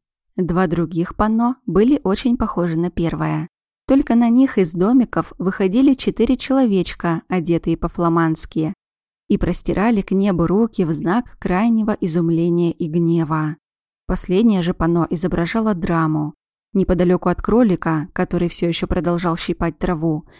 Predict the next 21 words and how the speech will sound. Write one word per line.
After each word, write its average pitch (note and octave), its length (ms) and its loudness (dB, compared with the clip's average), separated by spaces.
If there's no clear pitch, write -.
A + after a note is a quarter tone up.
был A#3+ 280 4
распростёрт A#3 720 0
молодой F3+ 420 2
человек, E3+ 640 -2
казавшийся E3+ 720 -2
мёртвым. E3 720 0
Молодая F3+ 460 2
дама, F3+ 360 0
глядя F3+ 340 2
на F3 100 4
него, F3 340 2
пронзала G3+ 540 2
себе F#3+ 260 0
грудь G3+ 300 2
шпагой, G3+ 800 0
а F3 100 -2
плоды E3+ 420 0
на G#3+ 140 2
дереве E3 600 0
сделались F#3+ 760 -2
чёрными. D#3+ 840 0